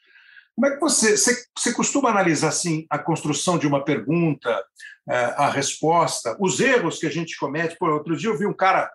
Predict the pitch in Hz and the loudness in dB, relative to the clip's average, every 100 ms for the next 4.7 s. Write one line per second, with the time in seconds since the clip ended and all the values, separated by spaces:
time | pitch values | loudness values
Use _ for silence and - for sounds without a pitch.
0 | _ _ _ _ _ _ - 202 110 180 | _ _ _ _ _ _ -4 -2 0 2
1 | 214 131 - _ _ 147 170 165 214 160 | 2 -2 -6 _ _ -4 0 0 -2 -2
2 | 127 175 139 113 110 135 - - - 139 | 2 2 2 0 0 0 0 -4 -8 0
3 | 185 185 147 180 175 185 185 160 170 156 | 2 4 2 0 0 -2 -2 -2 -4 -2
4 | 202 185 151 190 214 220 | 0 2 4 4 4 2